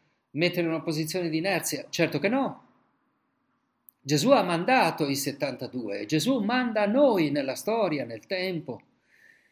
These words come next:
noi, le nostre famiglie, le nostre società, dovremmo dire l'umanità intera, eh?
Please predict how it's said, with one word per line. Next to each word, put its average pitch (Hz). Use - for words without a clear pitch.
noi, 170
le 139
nostre -
famiglie, 123
le 165
nostre 160
società, 147
dovremmo 165
dire 143
l'umanità 123
intera, 110
eh? 170